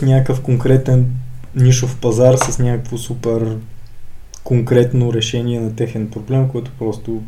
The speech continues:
един вече като си го реши с word of mouth или каквото и да е друго като механизъм, а, да се репитне много лесно като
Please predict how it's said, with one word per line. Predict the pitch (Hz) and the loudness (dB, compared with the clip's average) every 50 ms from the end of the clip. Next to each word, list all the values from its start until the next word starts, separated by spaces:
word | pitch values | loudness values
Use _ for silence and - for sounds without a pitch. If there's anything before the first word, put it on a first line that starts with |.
| - - - | -14 -12 -6
един | 113 117 113 117 117 | -6 -4 -2 -2 -2
вече | 113 117 110 110 - - | 0 0 0 -2 -4 -10
като | - - - | -12 -16 -14
си | - 107 | -12 -6
го | 107 107 107 | -6 -4 -4
реши | 104 98 - - 120 117 113 113 107 104 | -4 -6 -6 -6 -4 -4 -4 -4 -4 -6
с | 110 - | -8 -8
word | - 117 117 117 113 113 | -4 -2 0 0 0 -2
of | 104 - - | -6 -6 -4
mouth | 120 117 120 120 120 123 | -4 -2 -2 -2 -2 -2
или | 113 110 | -4 -4
каквото | 110 - - 113 113 - 117 | -6 -6 -8 -8 -8 -6 -4
и | 107 | -4
да | 107 | -2
е | 104 | -4
друго | 101 104 107 107 101 104 101 | -4 -4 -6 -6 -6 -6 -10
като | - - - 107 | -12 -10 -6 -6
механизъм, | 104 101 - - 110 110 110 104 113 110 113 123 123 - - - - - - - - - - - - - | -6 -6 -4 -4 -4 -4 -2 -2 -2 -2 -2 -2 -4 -6 -10 -12 -12 -12 -14 -14 -14 -16 -16 -14 -12 -10
а, | - 110 | -8 -6
да | 117 113 | -4 -2
се | - - 127 117 | 0 2 2 2
репитне | 113 113 120 127 127 120 117 123 117 | 2 2 0 0 -2 -2 0 0 -2
много | 113 113 113 113 110 110 | 0 0 0 0 2 2
лесно | 110 110 107 - - 107 | 2 0 0 -2 -6 -8
като | - - - | -10 -10 -14